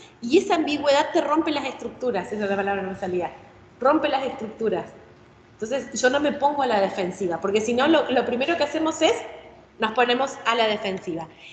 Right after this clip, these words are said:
Este, el test de Rorschach, es uno de los muchos test proyectivos. Otro test que tenemos que también es proyectivo es el T A T, y fue creado de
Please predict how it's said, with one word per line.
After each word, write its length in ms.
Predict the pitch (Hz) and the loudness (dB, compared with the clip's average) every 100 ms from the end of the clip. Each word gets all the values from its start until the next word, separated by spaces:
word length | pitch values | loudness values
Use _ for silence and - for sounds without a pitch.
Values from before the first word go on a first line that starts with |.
| - - | -8 0
Este, 680 | 427 427 - 349 220 - - | 0 0 -4 -2 -2 -6 -6
el 140 | 196 180 | -6 -2
test 180 | 381 403 | -2 0
de 120 | 339 | -2
Rorschach, 520 | 311 359 - 320 233 - - - - | -4 -6 -2 -2 -2 -8 -16 -8 -2
es 180 | 330 - - - - | 0 -2 -14 -12 0
uno 380 | 330 403 359 269 | 2 4 2 -2
de 100 | 254 | -4
los 180 | 262 262 | -6 -6
muchos 480 | 285 - 349 - - | -8 -6 -8 -6 -4
test 200 | 302 - - - | -4 -4 -20 -10
proyectivos. 800 | 247 254 233 - 196 156 139 - _ - _ - | -6 -4 -6 -6 -10 -10 -12 -20 _ -20 _ -2
Otro 460 | 359 - 381 - - | -2 0 -2 -2 0
test 220 | 240 - - - - - | 0 -2 -16 -20 -14 -4
que 200 | 220 - - | -4 -6 -10
tenemos 400 | 254 262 220 202 - | -4 -4 -4 -6 0
que 120 | 226 | 0
también 600 | - 214 220 220 349 427 | 0 -2 -2 0 0 0
es 120 | 247 - | -4 -4
proyectivo 640 | 330 330 285 269 269 277 262 | -4 -4 -8 -6 -2 0 0
es 160 | 285 277 | -2 -2
el 260 | 247 254 - | -4 -4 -2
T 120 | 247 | 2
A 160 | 226 - | 2 0
T, 240 | 170 - - - - | -6 -8 -16 -20 -14
y 80 | 254 | -10
fue 220 | - 330 | -2 -2
creado 380 | 339 311 302 294 | 2 2 2 2
de 220 | 226 226 | 2 2